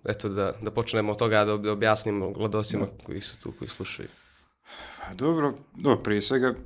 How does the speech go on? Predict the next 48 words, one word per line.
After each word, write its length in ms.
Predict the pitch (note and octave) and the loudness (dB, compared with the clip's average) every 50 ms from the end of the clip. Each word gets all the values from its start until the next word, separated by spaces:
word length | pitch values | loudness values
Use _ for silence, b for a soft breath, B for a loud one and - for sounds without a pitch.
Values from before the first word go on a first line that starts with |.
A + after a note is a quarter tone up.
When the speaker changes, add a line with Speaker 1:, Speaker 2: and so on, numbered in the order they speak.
| - - - - | -18 -18 -8 2
Speaker 2:
hvala 200 | - A2 A#2 B2 | 6 6 8 8
vam 80 | B2+ A#2 | 8 6
što 120 | A2 G#2 | 4 -2
ste 140 | - - G#2 | -4 -2 0
me 120 | G#2+ G#2 | 0 2
zvali 260 | G2 A2 A#2 A#2+ A#2+ | 4 6 6 8 6
i 40 | A#2 | 6
baš 260 | A2 B2 B2+ B2 - | 6 4 2 0 0
mi 80 | - B2 | 2 4
je 240 | A#2+ A#2 A#2 - - - - _ _ _ - | 4 4 4 2 -2 -10 -20 _ _ _ 0
ogromno 380 | - C3 A#2+ A#2 A#2 A2+ A2+ A2 | 2 4 6 6 6 6 6 6
zadovoljstvo 400 | G#2 A2 A2 A#2 A#2 A2+ - G#2 | 4 6 6 6 6 4 2 -4
što 140 | - - A2+ | -2 0 2
mogu 200 | A#2 A2 G#2 G#2 | 2 2 4 4
o 140 | G#2+ G#2 G#2+ | 4 4 6
ovoj 220 | G#2+ G#2+ G#2 G2+ | 6 4 4 2
temi 220 | - A2 A2 A2 G2+ | 2 2 2 2 2
da 80 | G2+ | 0
razgovaram 420 | G2+ F#2+ F#2+ G#2 G#2+ G#2 G2+ G2 F#2 | 0 0 2 2 2 2 2 0 -2
s 60 | G2+ | -2
vama. 260 | G#2 G2 F#2 F2+ F2 E2+ | -2 -2 -2 -4 -6 -4
Ti 140 | - A2+ G#2+ | -2 -2 -2
si 160 | G#2 - A2 | 0 2 2
rekao 440 | A#2 B2+ B2 - A#2 A#2 A2+ A#2 - - - - - | 2 2 4 6 6 8 8 6 4 2 -8 -16 -14
da 220 | - A#2 G#2 A2 | -10 -2 2 4
ja 320 | A2+ B2 B2+ B2+ A#2+ A2+ - - b b b b b b b b b - _ _ - | 6 8 10 10 10 8 6 0 b b b b b b b b b -20 _ _ -12
znam, 580 | - G#2 F#2+ G2 B2 C3 C3+ C3+ A#2+ A#2+ A2 G#2 - - - - - | -10 -8 -4 2 6 8 8 10 8 8 4 2 -2 -12 -20 -10 -2
ka-, 220 | - A#2+ A#2+ A#2 | 0 0 0 2
kako 180 | - G#2 F#2+ G#2 | 0 -2 2 6
kažeš, 280 | C3 B2+ A2 A2+ G#2 | 6 6 8 6 6
dosta 420 | G#2+ A2+ D3+ D3 C#3+ - - A2 G2+ | 8 8 8 8 8 4 2 2 2
o 80 | G#2 | 2
tome, 320 | G2+ - B2+ C3 C3+ C3 B2+ | 4 4 4 6 6 6 8
ali 540 | B2+ B2 B2 A#2+ B2 B2 B2+ B2 B2+ B2+ A2+ | 8 8 8 8 8 8 6 6 6 4 2
ne 240 | A2+ B2 C3+ C#3+ C#3 | 2 0 2 2 2
bih 140 | B2+ B2 | 0 0
se 80 | A2+ A2+ | -2 -2
složio 440 | G#2+ G#2 G2+ F#2 F2+ F#2+ F#2 F#2+ F#2+ | -2 0 0 0 2 0 2 2 2
i 240 | F#2 G#2+ A2 F#2+ G#2 | 2 2 2 2 0
vidio 320 | F#2 A2 A#2+ A#2+ B2+ B2 | 2 2 2 4 4 4
sam, 140 | A#2 - A#2+ | 4 4 2
mnogo 220 | B2+ C#3 C3+ C3+ B2 | 2 2 2 2 2
sam 140 | - C3+ | 2 2
više 220 | C#3+ D3 - - C#3+ | 0 0 2 4 6
ja 100 | D3 C#3 | 6 6
od 120 | C3 B2+ | 6 6
vas, 340 | C3+ D3+ C#3 B2+ - - - - | 6 4 4 4 2 -2 -8 -10
ovaj, 800 | A2+ - - G#2+ A2 A2+ A2+ A2+ A2+ A2+ A2+ A2+ A2+ A2+ A2 | -10 -8 -4 -2 -2 0 0 0 2 2 2 2 2 2 2